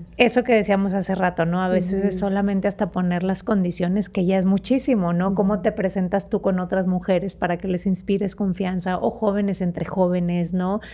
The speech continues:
Speaker 2: Que es, es tejer muy fino y es un trabajo,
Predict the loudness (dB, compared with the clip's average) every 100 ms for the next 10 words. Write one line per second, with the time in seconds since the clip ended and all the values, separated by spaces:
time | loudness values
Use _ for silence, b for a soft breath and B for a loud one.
0 | B B 0 2 2 -2 -8 -8 -2 0
1 | 2 2 2 2 2 2 4 4 4 2
2 | 4 2 2 4 4 4 2 -2